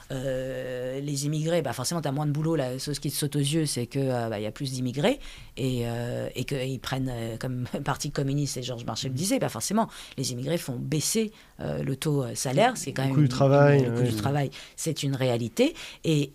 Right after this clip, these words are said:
Speaker 1: et du coup, eh ben, on va fournir des nouveaux opprimés, euh, de, de, de nouveaux de quoi nourrir les discours à la gauche. Et ce qui est extraordinaire, c'est le déni dans le discours d'un Mélenchon, d'un Corbyn,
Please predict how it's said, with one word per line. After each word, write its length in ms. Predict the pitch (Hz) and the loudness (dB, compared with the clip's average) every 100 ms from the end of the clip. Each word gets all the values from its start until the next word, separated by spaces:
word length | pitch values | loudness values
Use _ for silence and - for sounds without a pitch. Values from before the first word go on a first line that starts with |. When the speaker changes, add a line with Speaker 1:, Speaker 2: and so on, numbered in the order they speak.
| 131 | 0
Speaker 1:
et 40 | |
du 180 | 107 120 | 0 -6
coup, 260 | - 285 294 | 0 4 4
eh 80 | 131 | 4
ben, 120 | 120 | 2
on 40 | 120 | 0
va 120 | 117 | -2
fournir 680 | - - 160 165 254 247 143 - - | -2 0 2 4 4 4 0 -6 -2
des 100 | 147 | 2
nouveaux 440 | 160 196 190 175 143 | 6 6 6 4 2
opprimés, 560 | - 147 147 226 294 | 0 2 4 4 4
euh, 240 | 185 151 143 - - 156 | 2 0 -4 -8 -14 -10
de, 80 | |
de, 240 | 156 147 143 | -8 -6 -6
de 140 | 151 | -4
nouveaux 320 | 151 160 165 165 | -2 0 0 0
de 80 | |
quoi 240 | 147 156 143 - | 0 -2 -4 -6
nourrir 340 | 175 180 190 170 | -2 0 -2 -2
les 120 | 139 | -2
discours 600 | 135 127 - 262 294 139 - - - | 0 0 2 2 4 2 -2 -8 2
à 100 | 196 | 6
la 100 | 196 | 6
gauche. 320 | 170 196 - 160 | 8 6 4 2
Et 40 | |
ce 120 | - | 0
qui 60 | 165 | 0
est 80 | 175 | 0
extraordinaire, 800 | 160 - 147 143 185 320 220 143 - - | 0 0 0 0 2 2 0 -4 -8 -4
c'est 280 | - - 240 | 4 8 8
le 140 | 151 | 8
déni 580 | 143 147 180 185 269 349 - - - | 6 6 8 12 10 8 -2 -20 -2
dans 120 | 160 | 2
le 80 | 131 | 4
discours 420 | 131 - - 247 127 | 4 2 6 6 6
d'un 100 | 120 | 2
Mélenchon, 720 | 113 113 107 - - 240 240 226 | 0 -2 0 0 2 4 4 4
d'un 160 | 135 | 2
Corbyn, 600 | 123 139 120 143 262 269 | 2 2 2 4 6 6